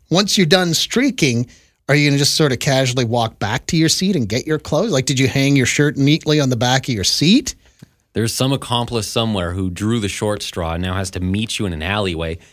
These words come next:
Speaker 2: if you were to make it out of the arena, which
Speaker 1: And
Speaker 2: you won't.
Speaker 1: and give you back your underpants.
Speaker 2: Yeah.
Speaker 1: Yeah.
Speaker 2: So odds are you get arrested, taken out, and then <laughs>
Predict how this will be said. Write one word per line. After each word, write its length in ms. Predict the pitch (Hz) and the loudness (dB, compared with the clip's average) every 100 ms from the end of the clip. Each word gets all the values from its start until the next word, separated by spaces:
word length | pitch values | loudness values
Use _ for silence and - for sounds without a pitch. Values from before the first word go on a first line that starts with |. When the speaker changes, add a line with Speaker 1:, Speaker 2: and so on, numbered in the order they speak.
| _ | _
Speaker 2:
if 180 | 208 214 | -2 2
you 80 | 214 | 4
were 120 | 180 | 4
to 80 | 123 | 4
make 300 | 98 120 135 | 2 0 2
it 120 | 110 | 2
out 120 | 104 | 0
of 40 | 92 | 0
the 100 | 98 | 0
arena, 360 | 147 120 90 - - | 0 0 -2 -8 -2
which 200 | 135 - | 0 0
Speaker 1:
And 60 | |
Speaker 2:
you 80 | 92 | -2
won't. 340 | 92 85 78 - | -4 -4 -4 0
Speaker 1:
and 160 | 165 | 2
give 160 | 147 147 | 4 2
you 100 | 131 | 2
back 280 | 120 113 - | 2 0 0
your 100 | 123 | 0
underpants. 600 | 123 101 - 78 - - | 0 0 -2 -2 -6 -4
Speaker 2:
Yeah. 240 | 120 104 80 - - | -4 -4 -6 -16 -14
Speaker 1:
Yeah. 200 | - - - | -14 -12 -6
Speaker 2:
So 280 | - 131 117 - | 0 0 -2 0
odds 300 | 135 143 113 | 2 2 2
are 140 | 104 | 0
you 120 | 107 | 0
get 140 | 104 95 | 0 0
arrested, 640 | 92 104 101 - 92 87 | 0 0 -2 -6 -8 -6
taken 400 | 98 101 110 98 | -4 -2 -2 -2
out, 260 | 85 85 _ _ _ - | -2 -4 _ _ _ -6
and 140 | 101 | -2
then 540 | 101 98 95 92 92 | 0 0 0 0 -2
<laughs> 60 | - | -6